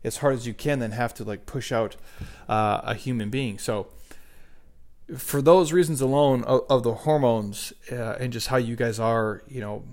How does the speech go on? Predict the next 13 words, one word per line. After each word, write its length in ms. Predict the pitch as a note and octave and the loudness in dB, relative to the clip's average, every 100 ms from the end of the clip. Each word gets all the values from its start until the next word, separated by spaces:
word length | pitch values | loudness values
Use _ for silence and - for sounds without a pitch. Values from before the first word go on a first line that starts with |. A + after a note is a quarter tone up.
| - - | -18 -14
biologically 880 | B2+ A2+ A2+ A#2 B2+ A#2 B2 G#2+ G2+ - - | -4 0 2 0 0 -4 -6 -6 -8 -14 -18
and 240 | A#2+ A#2+ | -14 -10
genetically, 760 | A2+ A2 C3 C3 A2+ G#2+ G#2 F#2+ - - - | -8 -4 -2 -2 -4 -8 -8 -12 -18 -20 -16
you're, 240 | - A#2+ A#2 | -8 -6 -4
you're 100 | B2 | -6
gonna 220 | A#2 A2+ G#2 | -4 -6 -4
have 560 | A2+ G#2 G2 - - - - - B2+ | -2 -2 -4 -12 -18 -18 -20 -16 -12
the, 120 | A#2 | -10
the 160 | B2 | -10
cellulite 460 | A2 A#2 A2 G2+ G2+ | -6 -4 -4 -4 -8
issues. 640 | G#2 - G#2 A2 - - - | -10 -12 -14 -16 -18 -20 -16
And, 320 | A#2+ G#2+ G#2 | -12 -10 -10
uh, 200 | G2 G2 | -10 -12